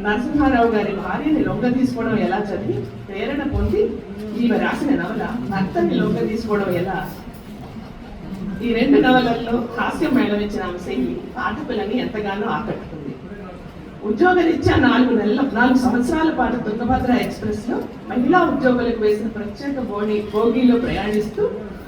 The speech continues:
ఎందరో ఉద్యోగులతో సంభాషించి ఆ అనుభవ సారాన్ని పొందుపరుస్తూ లేడీస్ స్పెషల్ నా-, నవల రాశారు.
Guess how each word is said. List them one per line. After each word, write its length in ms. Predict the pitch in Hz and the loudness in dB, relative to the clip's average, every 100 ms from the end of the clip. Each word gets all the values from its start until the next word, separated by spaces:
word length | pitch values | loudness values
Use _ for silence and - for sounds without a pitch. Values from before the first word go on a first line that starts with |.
| - - | -10 -6
ఎందరో 400 | 214 254 359 359 | 0 2 4 2
ఉద్యోగులతో 800 | 269 214 226 262 269 247 - 214 | 2 0 4 6 6 4 2 -2
సంభాషించి 760 | 202 196 202 240 254 247 311 339 - - - - | -2 -4 -2 0 4 6 4 -2 -10 -12 -10 0
ఆ 260 | - - 208 | 2 2 2
అనుభవ 400 | 240 330 320 - | 4 6 4 0
సారాన్ని 460 | - 277 262 208 | 0 2 2 2
పొందుపరుస్తూ 680 | 202 208 262 208 - - 226 | 0 -4 -4 -4 -6 -8 -10
లేడీస్ 480 | 196 202 208 139 - | -4 -2 -2 -2 -6
స్పెషల్ 560 | - - 175 214 180 170 | -10 -12 -8 -6 -6 -6
నా-, 300 | 175 - 175 | -8 -8 -6
నవల 240 | 208 214 | -4 -4
రాశారు. 640 | 180 185 - 139 - - | -4 -6 -8 -10 -10 -14